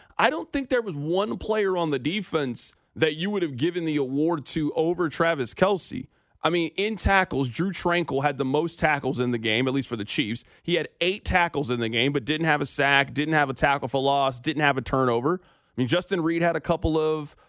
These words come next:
sacks, a couple of fumbles. It just, I think the answer would have been Kelce. I think this game could be low scoring. We know Kansas City's offense and inconsistencies, and we know their defense,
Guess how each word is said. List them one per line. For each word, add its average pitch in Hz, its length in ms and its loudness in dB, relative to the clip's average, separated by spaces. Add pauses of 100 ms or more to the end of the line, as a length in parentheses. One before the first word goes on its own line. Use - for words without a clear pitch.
sacks, 165 680 2 (300)
a 135 80 -2
couple 170 320 0
of 156 80 -4
fumbles. 165 420 2 (240)
It 220 120 2
just, 233 300 -2 (880)
I 190 140 2
think 320 280 -2
the 254 180 0
answer 240 340 0
would 180 200 -2
have 247 80 -2
been 202 140 -2
Kelce. 226 460 -2 (1900)
I 277 160 4
think 403 260 -4
this 254 200 -2
game 185 360 -2
could 262 380 -4
be 202 160 -2
low 160 200 0
scoring. - 560 -6 (880)
We 269 140 2
know 247 220 0
Kansas 156 440 -2
City's 151 280 -2
offense 147 500 0
and - 100 -2
inconsistencies, 139 1000 -2
and 156 180 4
we 147 140 -2
know 170 420 0
their 175 240 -2
defense, 131 680 -2